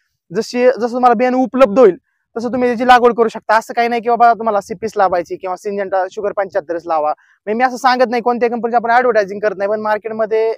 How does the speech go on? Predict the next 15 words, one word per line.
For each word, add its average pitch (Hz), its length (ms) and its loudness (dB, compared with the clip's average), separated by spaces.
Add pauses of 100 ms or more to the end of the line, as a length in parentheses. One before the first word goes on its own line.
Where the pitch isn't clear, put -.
ज्या 202 120 -2
स्वीट 196 240 -12
कॉर्नमध्ये, 208 400 -4 (260)
मार्केटमध्ये 190 400 -6
ज्या 190 160 -6
company 202 320 -2
आता 180 300 -4 (100)
टॉपला 208 260 0
चालल्यात 156 320 -8 (540)
ते 214 40 -2
तुम्हाला 247 260 2
मी 233 80 -2
सांगण्याचा 220 360 0
प्रयत्न 196 340 2
करतोय. 147 280 -10